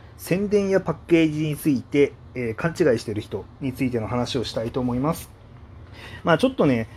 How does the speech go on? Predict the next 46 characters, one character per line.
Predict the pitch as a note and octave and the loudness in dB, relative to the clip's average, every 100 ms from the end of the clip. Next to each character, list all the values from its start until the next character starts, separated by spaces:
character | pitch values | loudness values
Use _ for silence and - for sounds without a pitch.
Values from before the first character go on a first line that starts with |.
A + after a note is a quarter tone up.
| - - | -12 -2
え | C3 | 0
ー、 | B2+ | 4
今 | C4 | 2
日 | |
に | G#3+ | 4
関 | E3 C#3+ | 2 2
し | - | 2
て | |
は、 | A#2+ A2 G2+ E2 | 2 2 -2 -4
あ | B2+ A2+ | -4 -4
の、 | A2+ A#2 | -4 -8
聞 | - - | -10 -6
く | F#3 | -6
人 | - F#3+ | -2 -2
に | E3 | 0
よ | D3 | -2
っ | |
て | C#3+ D3 | -2 -2
は | |
耳 | B2 B2+ C3+ | 0 2 0
が | B2+ A#2 | 0 0
痛 | A2+ - C3+ | -2 -2 0
い | B2+ A#2+ | 2 0
よ | A2 | -2
う | |
な | A2 | -4
内 | A2 A2+ A2+ | -6 -6 -6
容 | |
に | A2+ | -6
な | A#2+ | -6
っ | |
て | - A2+ | -6 -6
る | |
か | G#2+ | -6
も | G#2 | -4
し | - | 2
れ | A#2+ | 2
な | C3+ | 4
い | B2+ | 2
ん | |
で | A#2 | 0
す | - | -2
け | |
れ | A#2 | -4
ど | B2 | 0
も、 | F3+ G3+ | 2 2